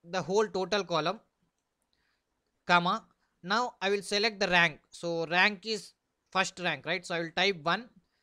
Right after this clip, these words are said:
close bracket, enter. Nice. Now it is showing the top rank, which is two forty-two. You can see here in whole table, two forty-two is the highest. So it is the top, right? Top first rank. Suppose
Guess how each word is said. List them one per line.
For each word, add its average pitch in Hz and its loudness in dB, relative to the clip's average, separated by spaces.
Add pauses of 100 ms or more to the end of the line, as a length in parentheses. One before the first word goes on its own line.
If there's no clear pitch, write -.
(140)
close 185 -2
bracket, 180 0 (240)
enter. 139 -4 (760)
Nice. 170 -2
Now 208 -2
it 233 -2
is 220 -4
showing 220 -6
the 202 -8 (100)
top 220 0
rank, 202 0
which 180 -10
is 208 -8 (100)
two 220 -6
forty-two. 185 -4 (140)
You 165 -14
can 190 -8
see 208 -6
here 196 0 (180)
in 185 -10
whole 202 2
table, 185 -2 (380)
two 226 -2
forty-two 196 -2
is 180 -2
the 214 2
highest. 151 -4 (160)
So 175 -6
it 175 -8
is 175 -12
the 214 -4 (220)
top, 151 -4 (220)
right? 202 0 (260)
Top 185 0
first 170 -6
rank. 117 -12 (720)
Suppose 240 -2